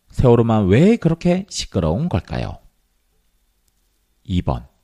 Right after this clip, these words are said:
시작을 교통사고 이야기로 했으니 교통사고 이야기를 좀 더 해보겠습니다.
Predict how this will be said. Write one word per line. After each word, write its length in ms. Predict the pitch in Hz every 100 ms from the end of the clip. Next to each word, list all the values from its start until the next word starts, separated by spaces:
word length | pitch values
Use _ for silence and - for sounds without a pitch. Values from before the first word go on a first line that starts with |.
| _ _ _ _ _ _ _ - - -
시작을 540 | - 170 214 202 226
교통사고 580 | 185 175 190 180 175 170
이야기로 340 | 147 147 139
했으니 340 | 123 - 87 87
교통사고 600 | 117 - 139 131 131 151
이야기를 400 | 147 135 131 131
좀 180 | 139 117
더 80 | 127
해보겠습니다. 680 | 143 139 107 - 78 67 -